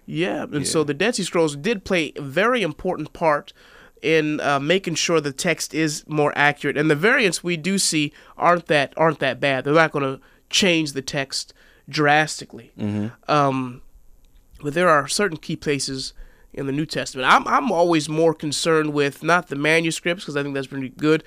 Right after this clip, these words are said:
Speaker 1: but the interpretation,
Speaker 2: Mm.
Speaker 1: with the translation. When you're translating, you are interpreting.
Speaker 2: Yeah.
Speaker 1: Uh, and so when you get, when you have your English, that's someone else's theology and ideas that you're reading.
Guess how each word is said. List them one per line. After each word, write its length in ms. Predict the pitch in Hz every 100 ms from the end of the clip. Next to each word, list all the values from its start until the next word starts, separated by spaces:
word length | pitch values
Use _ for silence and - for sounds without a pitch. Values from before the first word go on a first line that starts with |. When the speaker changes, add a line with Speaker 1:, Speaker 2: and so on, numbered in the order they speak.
| - -
Speaker 1:
but 180 | 156 151 -
the 360 | 156 147 - -
interpretation, 800 | 139 - 131 - 143 131 - - _ _ _
Speaker 2:
Mm. 240 | 104 104 95
Speaker 1:
with 140 | 165
the 60 | 147
translation. 640 | - 147 135 147 147 101 -
When 160 | 151
you're 80 | 175
translating, 720 | 180 214 220 202 196 196 196 196
you 220 | 147 180
are 200 | - 151 151
interpreting. 560 | 135 - 147 123 - _ -
Speaker 2:
Yeah. 300 | 107 101 92 98 - - - -
Speaker 1:
Uh, 200 | 139 131
and 140 | 139
so 180 | 131 147
when 160 | 143 151
you 80 | 156
get, 240 | 185 170
when 120 | 151
you 60 | 151
have 220 | 170 185
your 100 | 151
English, 580 | - 190 160 135 131 - - - -
that's 220 | 165 -
someone 280 | 196 180 160
else's 340 | 165 - 139
theology 760 | - 143 151 165 170 175 175 170
and 140 | 139
ideas 800 | 139 139 135 175 247 156 160 - _ -
that 160 | 147 156
you're 120 | 180
reading. 380 | 196 262 180